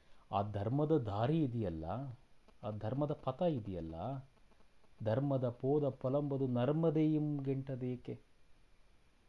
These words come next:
ಅದು ಎಷ್ಟು ದೂರ ಅಂದ್ರೆ, ನರ್ಮದೆ, ನರ್ಮದೆಗೆ ಇರುವಂತಹ ದೂರದಷ್ಟು ಬಹುದೂರ, ಬಹುದೂರ.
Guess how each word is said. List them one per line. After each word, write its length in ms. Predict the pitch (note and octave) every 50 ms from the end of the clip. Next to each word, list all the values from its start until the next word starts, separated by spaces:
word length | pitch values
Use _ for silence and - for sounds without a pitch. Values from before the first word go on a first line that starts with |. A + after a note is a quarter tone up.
| - - - - - - -
ಅದು 140 | A#2+ B2 C3+
ಎಷ್ಟು 380 | B2+ B2 A#2+ - - F#3 F3 D3
ದೂರ 280 | D#3 D#3 D#3 D3+ D3
ಅಂದ್ರೆ, 600 | D3 C#3+ D3 D3+ D3+ B2+ A#2 A#2+ C3 C#3+ D3+ - - - - - -
ನರ್ಮದೆ, 880 | A#2 A2+ G#2+ G#2+ A2 C3 C#3+ D#3 E3 E3 D3+ E3+ E3+ E3 D3+ C3 A#2+ - - - - -
ನರ್ಮದೆಗೆ 520 | A#2+ A2+ A2+ C3+ D#3 E3 D#3 D#3+ C#3+ D3
ಇರುವಂತಹ 540 | C#3+ C3+ C3 B2 C3+ C3 A#2+ - - - B2
ದೂರದಷ್ಟು 600 | A#2 A#2 A#2 A#2+ A#2+ B2 A#2+ A2+ - - - A2+
ಬಹುದೂರ, 600 | G#2 A2 G#2+ - D#3+ D#3+ F3 F#3+ G#3 A3+ B3 B3+ E3 - - - - - - - - - - - - - - - - - - - - - - - - - - - - - -
ಬಹುದೂರ. 680 | G2+ G2+ G2 - C3+ C3+ C#3 C#3+ D#3+ F3+ G3+ A#3 C4+ C#4